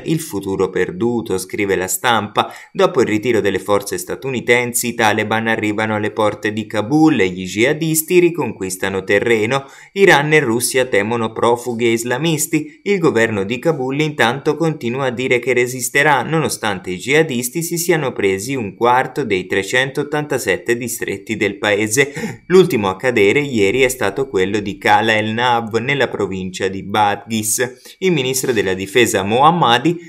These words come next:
ha ribadito che le forze nazionali useranno tutta la loro potenza per difendere la patria. Anche la base di Bagram, lasciata di nascosto dagli americani, è già stata saccheggiata.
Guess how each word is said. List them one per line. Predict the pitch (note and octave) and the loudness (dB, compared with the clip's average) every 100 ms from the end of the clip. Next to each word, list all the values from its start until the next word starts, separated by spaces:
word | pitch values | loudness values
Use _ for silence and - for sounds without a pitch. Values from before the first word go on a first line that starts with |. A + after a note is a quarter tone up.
| - | -6
ha | F#3+ | 2
ribadito | F#3 C#3+ G2+ G#2 A#2+ D3 C#3 | 4 4 2 0 -4 -2 -2
che | G2+ | 0
le | F#2 F2+ | 0 0
forze | G2 F#2 - | -2 -2 -4
nazionali | F#2 F2+ D3+ D3+ C#3 D3 | -4 -2 0 2 2 4
useranno | D3 D3+ B2+ G#2 G#2+ G#2+ | 2 4 4 2 -2 -4
tutta | D#3 D#3+ E3 | -4 -4 0
la | D#3 C#3+ | 0 2
loro | C#3 C3+ | 0 0
potenza | C3+ C#3+ E3 C#3 C3 C#3+ | -2 2 2 2 -2 -2
per | D#3+ C#3+ | 0 0
difendere | A#2 G2 G2 F#2+ G2 G2 | -2 -4 -2 -2 0 0
la | G2+ | 0
patria. | B2 A2 G#2+ C3+ C3 - C3+ - | 4 4 4 2 2 -2 -16 -10
Anche | - F#3+ - | 2 2 4
la | A#2+ | 2
base | A2 A2 G#2+ G2+ | 4 4 4 0
di | F#2 | -2
Bagram, | F#2 F#2+ C#3+ D#3+ C3 G2+ D#2+ | -2 0 4 4 4 0 -4
lasciata | F#2 - F2 - | -4 -4 -4 -2
di | F#2 | -4
nascosto | F2+ F2+ - G#2+ - | -4 -8 -2 -2 -2
dagli | F#2 F#2 F#2+ | -4 -2 -2
americani, | G#2+ C#3+ F3+ F#3 F#2+ B2 D3 _ _ | 0 2 2 2 2 0 -6 _ _
è | G#3 | 2
già | E3+ C#3 | 2 2
stata | C3 G2+ F#2+ C#3 | -2 -2 0 0
saccheggiata. | - B2 - F2 - F2 E2 C3 C3+ | 0 -4 -4 -6 -6 -10 0 2 2